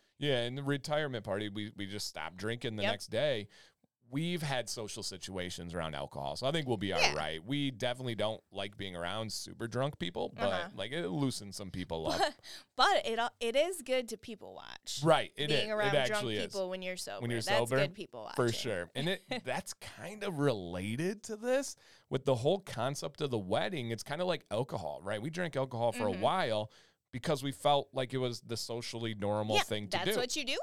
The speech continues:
Speaker 2: when you're hanging out
Speaker 1: Yeah.
Speaker 2: with your adult friends, is
Speaker 1: Right.
Speaker 2: you drink.
Speaker 1: Right. That's how you bond. People literally, like, talk about it every day.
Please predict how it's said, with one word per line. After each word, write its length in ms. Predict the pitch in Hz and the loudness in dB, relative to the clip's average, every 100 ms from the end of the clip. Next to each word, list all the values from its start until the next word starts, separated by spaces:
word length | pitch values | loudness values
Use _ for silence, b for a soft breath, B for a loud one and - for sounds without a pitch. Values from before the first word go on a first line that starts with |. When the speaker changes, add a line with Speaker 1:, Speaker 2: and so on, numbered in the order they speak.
| 494 | -2
Speaker 2:
when 80 | 247 | -2
you're 120 | 208 | -2
hanging 320 | 214 190 190 | -2 -2 0
out 80 | 180 | 0
Speaker 1:
Yeah. 100 | 196 | 0
Speaker 2:
with 100 | - | 0
your 120 | 196 | 0
adult 320 | 196 165 - | 0 -2 -4
friends, 380 | - 147 160 - | -6 -8 -6 -2
is 40 | |
Speaker 1:
Right. 140 | 196 196 | 2 2
Speaker 2:
you 160 | 233 | 2
drink. 260 | 254 554 131 | 0 -2 -4
Speaker 1:
Right. 360 | 104 175 233 - | 2 4 4 0
That's 240 | 107 107 | -2 -2
how 100 | - 110 | 0 0
you 180 | 123 | 0
bond. 400 | 120 170 196 120 | 2 0 0 0
People 400 | 123 117 117 104 | -2 0 0 0
literally, 500 | 110 120 131 139 135 135 | -2 -2 -2 -2 -2 0
like, 240 | 131 127 | 0 0
talk 300 | - 113 113 | -2 -2 0
about 240 | 123 123 | 2 2
it 80 | 117 | 2
every 320 | 104 104 123 | 0 0 -2
day. 500 | 107 107 135 196 98 | -4 0 2 2 0